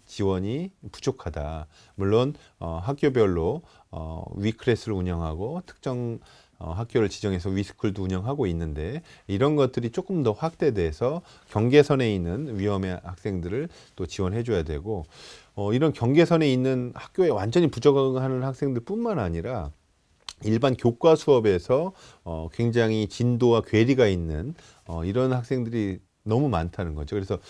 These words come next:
이런 학생들에 대해서도 우리가, 아, 교육적으로 좀 더 많은 관심을 기울일 필요가 있겠다라는 말씀을 덧붙여서 드리도록 하겠습니다.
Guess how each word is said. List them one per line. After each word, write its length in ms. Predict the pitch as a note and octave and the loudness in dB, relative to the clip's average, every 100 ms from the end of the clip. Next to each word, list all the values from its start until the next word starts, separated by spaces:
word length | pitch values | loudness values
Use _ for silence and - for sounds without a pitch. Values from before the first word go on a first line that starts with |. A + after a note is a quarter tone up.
| - - | -20 -8
이런 280 | G#2+ D3+ E3 | 0 2 2
학생들에 560 | D#3 - C#3+ B2 A2+ | 0 0 0 2 2
대해서도 420 | G2 F2+ D#2+ G#2+ | 2 0 0 -2
우리가, 440 | B2 G2 E2+ F#2 E3+ - - - | 0 0 0 -2 -4 -10 -18 -12
아, 100 | D#2+ | -4
교육적으로 580 | G#2 G#2 - F#2+ F#2 | -2 -2 0 -2 -2
좀 240 | F#2 E3+ G3 | -2 -2 0
더 80 | E3+ | 2
많은 320 | G#2 G#2 G2+ | 2 0 -2
관심을 580 | G2+ F#2+ - F2 G2+ E3+ - _ | -4 -4 -4 -6 -6 -8 -14 _
기울일 300 | - G2+ F#2+ | -4 -2 -2
필요가 280 | F#2+ - B2 | -4 -6 -4
있겠다라는 640 | F2+ - F2 F#2 F2 F2+ F2 | -4 -4 -4 -4 -2 -2 -4
말씀을 640 | D#2 D#2 - D#2+ D#2 G#2+ - - _ | -6 -6 -8 -8 -6 -8 -12 -20 _
덧붙여서 800 | F2 - F#2 - D#2 D2+ F#2+ A#2+ | -10 -8 -8 -8 -8 -8 -8 -8
드리도록 480 | - E2+ - D2 - | -8 -8 -8 -12 -10
하겠습니다. 520 | G#2+ - E2 - - | -12 -12 -16 -16 -20